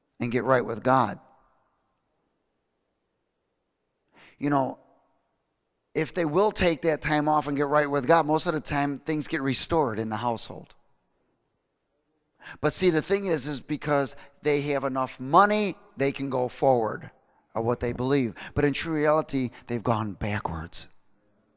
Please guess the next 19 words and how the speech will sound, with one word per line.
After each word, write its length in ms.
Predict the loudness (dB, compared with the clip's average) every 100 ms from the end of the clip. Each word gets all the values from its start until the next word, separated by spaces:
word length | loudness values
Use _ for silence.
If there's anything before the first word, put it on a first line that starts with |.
| _ _ _
not 220 | -8 -8
forward. 540 | -8 -6 -4 -6 -10 _ _ _ _ _ _ _ _ _ _ _ _ _ _ _ _ _ _ _ _ _ _ -20 -20 -20 _ _ _ _ _ _ _ -20 -16
Hallelujah. 480 | -6 -4 -4 -6 -8 _ _
I 40 | -14
don't 100 | -10
know 60 |
where 120 | -10
that 120 | -10 -14
came, 200 | -18 -16
I 140 | -10 -8
know 120 | -8
where 100 | -12
it 80 | -14
came 160 | -16
from. 160 | -14 -16 -18 _ _ _ _ _ _ _ _ _ _ _ _ _ _ _ _ _ _ _ _ _ _ _ _ _ _ _ _ _ _ _ _ _ -18
Spiritual 760 | -10 -4 -4 -2 -4 -4 -6 _
insecurity 1040 | -10 -6 -8 -8 -6 -4 -6 -8 -14 -16 -20 _ _ _ _ _ _ _ _ _ _ _ _
is 120 | -10 -4
relying 640 | -4 -2 -4 -4 -6